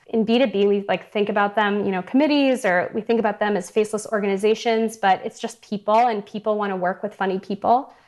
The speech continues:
So having those writers is very underrated, I think, in a lot of organizations. And then I think the third,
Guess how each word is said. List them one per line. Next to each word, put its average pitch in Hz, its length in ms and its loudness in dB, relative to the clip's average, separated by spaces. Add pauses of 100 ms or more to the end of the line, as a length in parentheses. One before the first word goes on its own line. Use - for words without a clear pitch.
(240)
So - 160 -6
having 202 480 2
those 190 240 0
writers 185 640 0 (220)
is 190 320 -4 (100)
very 196 200 4
underrated, 170 540 -2
I 170 80 0
think, 185 300 -6
in 180 60 -4
a 175 80 -4
lot 175 160 -2
of 180 100 -6
organizations. 190 960 0 (140)
And 208 140 0
then 214 400 4
I 226 80 -10
think 294 440 -2 (400)
the 202 120 0
third, 196 840 0